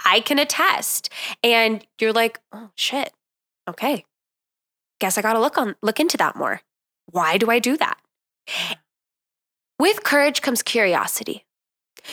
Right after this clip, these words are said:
You have to be curious as to why we believe these things, we do these things,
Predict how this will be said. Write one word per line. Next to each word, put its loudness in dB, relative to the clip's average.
You 4
have 2
to 0
be 2
curious 0
as 2
to 2
why 0
we 4
believe 0
these 2
things, 0
we 0
do 2
these 2
things, 0